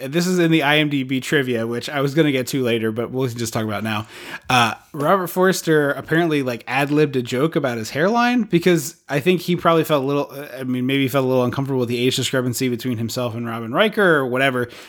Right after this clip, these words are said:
Maybe it's just in that mood about his hair, but he made a joke about it, and John Sayles was like, "Oh, that's really funny. Can I put some more of those in the script?" And he was like, "Yeah, I don't care. I'm obviously balding. <laughs> Like, look at my head."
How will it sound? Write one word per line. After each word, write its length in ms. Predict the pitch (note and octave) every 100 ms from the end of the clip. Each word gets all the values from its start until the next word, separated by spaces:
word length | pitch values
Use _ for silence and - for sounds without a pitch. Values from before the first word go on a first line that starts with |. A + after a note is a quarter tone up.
| -
Maybe 180 | C3+ C3+
it's 140 | B2
just 240 | - B2 - - - _ _ B2+ A2 C#3
in 140 | C3+
that 180 | B2 A#2
mood 180 | C3+ C3
about 180 | A#2+ A2+
his 100 | -
hair, 300 | D3+ A#2+ - - -
but 100 | -
he 60 | C#3
made 220 | D#3 F3
a 40 | C#3
joke 280 | F#3 G#3+
about 260 | E3 C#3+ B2
it, 140 | B2 A#2+
and 260 | B2+ B2
John 380 | A#2 C#3+ C#3+ C3
Sayles 400 | - G#3+ F#3+ E3
was 140 | D3+
like, 160 | C#3+ C#3
"Oh, 100 | D3+
that's 200 | D3 C#3
really 120 | C#3+
funny. 540 | A#2+ D#3+ D#3 C#3 A#2+ G#2+ -
Can 160 | - C3
I 140 | B2
put 280 | A2+ - D3+
some 140 | -
more 160 | C3 B2+
of 60 | B2
those 180 | A#2+
in 60 | A#2
the 60 | A2
script?" 340 | - G#3+ A3
And 80 | A2
he 80 | A#2
was 120 | A2
like, 160 | A2+ G2
"Yeah, 220 | C3 G#2+
I 40 |
don't 120 | A#2+
care. 220 | B2 G#2 G#2+
I'm 180 | F#2+ -
obviously 440 | A2 A#2+ A#2 C3+ B2+
balding. 580 | A2+ C3 G#2 F#2+ C#3 -
<laughs> 60 |
Like, 260 | D4+ - -
look 240 | D#3 F#3+
at 80 | G3
my 180 | F3+ F3
head." 440 | D#3+ E3 A#2+ A2